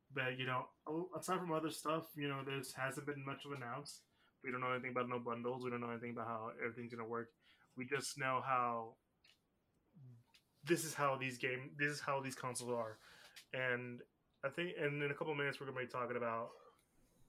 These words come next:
how we think this could go, especially with considering the big announcements. Which ones are doing, which consoles are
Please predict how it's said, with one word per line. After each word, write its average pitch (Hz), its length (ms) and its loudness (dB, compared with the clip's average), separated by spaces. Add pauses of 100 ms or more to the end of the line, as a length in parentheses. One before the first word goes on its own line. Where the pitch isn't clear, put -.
(340)
how 143 1000 2 (1200)
we 127 120 -8 (340)
think 123 320 0 (640)
this 117 160 -4
could 127 180 -6
go, 113 300 -4 (840)
especially 143 480 0
with 135 200 -4
considering 131 340 -4 (100)
the 123 100 -2
big 120 180 -4
announcements. 117 500 -4 (320)
Which 131 480 2
ones 147 220 4
are 139 80 8
doing, 131 340 2
which 143 320 4
consoles 131 580 4
are 127 220 0